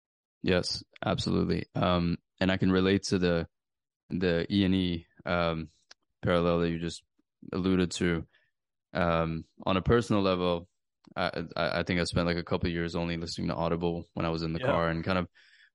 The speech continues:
Speaker 1: you know, c-, uh, curating my life to where I was only taking in information that was quote unquote beneficial.
Speaker 2: Yeah.
Speaker 1: But I also realized with that, you can paralyze yourself <laughs> in, in, in, in a, in,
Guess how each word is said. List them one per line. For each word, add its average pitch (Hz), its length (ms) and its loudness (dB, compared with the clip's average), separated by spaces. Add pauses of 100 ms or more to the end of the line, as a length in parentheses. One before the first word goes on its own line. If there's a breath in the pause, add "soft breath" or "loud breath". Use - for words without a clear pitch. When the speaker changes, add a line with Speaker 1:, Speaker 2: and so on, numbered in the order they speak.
(140)
Speaker 1:
you 117 160 2
know, 101 240 2 (320)
c-, - 140 -4 (180)
uh, 104 160 4
curating 117 480 2
my 101 140 2
life 95 380 0
to 90 360 0 (840)
where 98 280 2
I 92 60 4
was 90 200 -2
only 98 300 -2
taking 95 400 -4
in 90 140 -2
information 87 600 -2
that 85 100 0
was 85 280 -4
quote 95 220 0
unquote 87 320 0
beneficial. 98 680 0 (400)
Speaker 2:
Yeah. 117 100 -2
Speaker 1:
But 95 60 4
I 92 40 6
also 107 240 4
realized 98 480 2
with 98 180 0
that, 95 300 0
you 101 180 -6
can 90 360 -2 (260)
paralyze 92 440 4
yourself 82 580 -4
<laughs> - 320 -10
in, 95 300 0
in, 95 280 2 (400 loud breath)
in, 101 340 4
in 98 200 0
a, 92 200 2
in, 92 400 -4